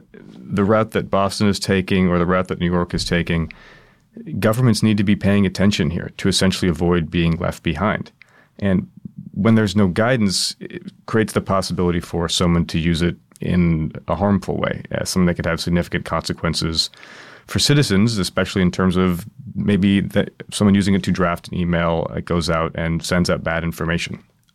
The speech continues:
Another example of how this technology can be potentially harmful is something that A I experts call hallucination. So that's when you might put a prompt into Chat G P T, ask it a question, and it comes up with an answer that it produces quickly and very confidently,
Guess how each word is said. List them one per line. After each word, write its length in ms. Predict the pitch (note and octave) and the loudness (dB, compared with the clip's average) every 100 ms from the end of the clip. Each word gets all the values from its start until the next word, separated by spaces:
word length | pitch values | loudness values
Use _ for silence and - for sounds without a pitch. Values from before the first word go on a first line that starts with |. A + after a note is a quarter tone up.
| _ - | _ -4
Another 360 | F#2+ A2 B2+ B2 | 2 2 4 2
example 640 | F2+ G2+ G2 G#2+ F#2+ F#2 | 2 0 0 0 0 0
of 480 | - F2 E2 D2+ - - | 0 2 0 -4 -12 -10
how 280 | - F#2+ F2+ | -4 0 0
this 180 | F2+ | -2
technology 600 | - F2+ F2 F2 E2+ F2 | -4 -6 -2 -2 -2 -4
can 160 | - F2 | -2 -2
be 180 | D#2+ D#2+ | 0 -4
potentially 500 | - - F2 - E2+ | -6 -4 -2 -2 -2
harmful 460 | F2 F2+ F#2 D#2+ | 0 -2 -2 -6
is 100 | E2+ | -6
something 420 | - F2+ - F2+ D#2+ | -2 -2 0 0 0
that 200 | D#2+ F2+ | -2 -2
A 140 | F2 | -2
I 140 | D#2+ | 0
experts 440 | D#2 - - D#2 - | -2 -6 -8 -8 -8
call 300 | - D#2 D#2 | -2 -2 -2
hallucination. 800 | E2 E2 D#2+ D#2+ E2 - - - - - - - _ | -2 -2 0 -2 -2 -4 -6 -12 -18 -20 -20 -20 _
So 340 | - - F#2 F2 | -6 0 2 2
that's 380 | G#2 A2+ - G2+ | 2 0 0 2
when 160 | F#2 | 2
you 200 | F2 F#2 | 4 2
might 360 | E2+ F2 F2 - | 2 2 0 -4
put 160 | F2+ | -6
a 20 | F2 | -6
prompt 480 | - F2+ F2 E2+ - | -2 0 0 -2 -4
into 440 | E2+ E2 F2 E2 | -4 -2 -2 -2
Chat 320 | - E2+ D#2 | 0 -2 -2
G 160 | - D#2+ | -2 -4
P 140 | D#2 | -6
T, 420 | - - F#2 F2 | -6 0 2 2
ask 300 | D#2 D#2+ - | 0 -4 -2
it 60 | D#2+ | -4
a 40 | |
question, 640 | - F2+ F2 - F2 E2 - _ _ _ | -4 -2 -4 -4 -4 -4 -6 _ _ _
and 140 | G2 G#2 | 0 0
it 80 | |
comes 240 | A2 G2+ G#2 | 2 2 2
up 120 | G#2 | 0
with 120 | F#2 | 0
an 80 | F2 | 2
answer 340 | G#2+ D3 - | 2 2 0
that 140 | E2 D#2+ | 0 -2
it 100 | - | -4
produces 540 | D#2 F2+ - F2 D#2 | -4 -2 0 0 -2
quickly 560 | - - G3+ G#2+ G2+ G2+ | -2 -2 0 0 2 2
and 160 | E2 | 2
very 180 | F2 E2+ | 2 0
confidently, 880 | E2+ - E2+ F2 F2 E2 E2+ D#2+ E2 | -2 -2 -2 -2 -2 -2 -4 -6 -6